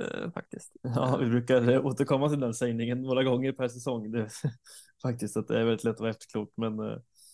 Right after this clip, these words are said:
Speaker 1: Ja.
Speaker 2: santare ord har väl aldrig sagts, eh, så är det nog.
Speaker 1: Ja, så är det. Nej,
Speaker 2: Ja.
Speaker 1: men, ja, röda pilar blev det ju i alla fall. Och, eh, ner från plats sexhundratjugo ungefär till åttahundraåttio.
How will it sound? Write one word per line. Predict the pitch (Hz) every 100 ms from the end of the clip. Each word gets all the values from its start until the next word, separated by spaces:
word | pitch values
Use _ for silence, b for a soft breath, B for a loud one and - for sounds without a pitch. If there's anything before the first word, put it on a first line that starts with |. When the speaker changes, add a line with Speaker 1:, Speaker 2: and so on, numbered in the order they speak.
| B B _
Speaker 1:
Ja. | 127
Speaker 2:
santare | 135 151 139 151
ord | 151 160 143
har | 135
väl | 127
aldrig | 131 120
sagts, | 120 131 - - -
eh, | - 120 113 113 113 - - _ -
så | - 120
är |
det | 117
nog. | 117 104 - _ _ _ -
Speaker 1:
Ja, | 73 62 62 - -
så | - -
är | -
det. | - -
Nej, | 135
Speaker 2:
Ja. | 147
Speaker 1:
men, | 156
ja, | 147 147 143 -
röda | - - 151 135 135
pilar | 135 123
blev | 120 123
det | -
ju |
i |
alla | - -
fall. | - 65 -
Och, | 52 - _ -
eh, | - 50 -
ner | - -
från | - -
plats | - - - - -
sexhundratjugo | - - - - - 127 - - 175 160 165
ungefär | 160 156 147
till | 143
åttahundraåttio. | 165 165 - 143 143 135 - _ - 143